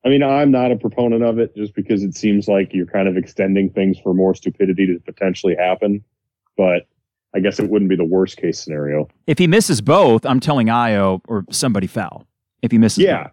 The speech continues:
Speaker 1: no, for sure. At that point, yeah. It's just like, if you have a five-point lead, I don't really want to extend things, but
Speaker 2: Trent makes the first. That's huge. Four-point lead with eight seconds to go. Oh, boy. This will be the easiest podcast title ever. I mean, that's in the bag.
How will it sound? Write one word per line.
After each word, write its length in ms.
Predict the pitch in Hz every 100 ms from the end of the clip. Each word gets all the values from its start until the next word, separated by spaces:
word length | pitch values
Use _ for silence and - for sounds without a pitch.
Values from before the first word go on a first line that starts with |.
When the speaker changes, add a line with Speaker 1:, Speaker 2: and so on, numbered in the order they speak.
| -
Speaker 1:
no, 200 | 143 135
for 140 | 127
sure. 260 | 120 135 101
At 100 | 95
that 220 | 143 131
point, 220 | - 92 85
yeah. 180 | 92
It's 120 | 87 -
just 180 | 120
like, 120 | 117 107
if 140 | 113
you 100 | 117
have 140 | 127 147
a 80 | 110
five-point 580 | - 120 107 113 95
lead, 340 | 92 98 90 78 -
I 80 |
don't 140 | 90 92
really 180 | 98 90
want 320 | 85 92 90
to 100 | 95
extend 420 | 78 - 90 92
things, 340 | 104 101 101 -
but 180 | - 92 - _
Speaker 2:
Trent 220 | - 131
makes 180 | 123 113
the 60 | 113
first. 260 | 101 90
That's 160 | 110 -
huge. 260 | 98 57 -
Four-point 500 | - 135 - 117 113
lead 220 | 104 107
with 160 | 98 -
eight 140 | 92
seconds 340 | - 92 87 -
to 80 |
go. 220 | - 65 - _ _ _ _ _ _ _ _ _ _ _ _ _ _ _ -
Oh, 500 | 147 151 143 135 127
boy. 320 | 117 120 120
This 140 | 120 120
will 60 |
be 100 | 120
the 140 | 117 123
easiest 420 | 139 139 123 123 -
podcast 500 | 127 120 127 117 -
title 340 | 113 120 117
ever. 340 | 98 95 107 104 - - - _ _ _ _ _ -
I 60 |
mean, 200 | 95 92
that's 220 | 101 113 117
in 100 | 107
the 60 |
bag. 460 | 98 95 90 90